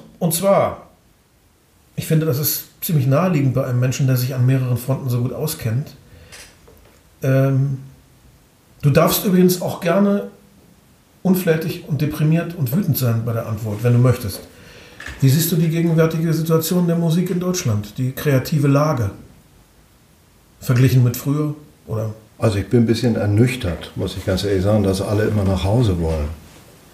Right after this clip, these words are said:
Speaker 2: Das hat mich ein bisschen überrascht.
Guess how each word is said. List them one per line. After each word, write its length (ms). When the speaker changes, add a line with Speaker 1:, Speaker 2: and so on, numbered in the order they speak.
Speaker 2:
Das 220
hat 160
mich 140
ein 60
bisschen 280
überrascht. 580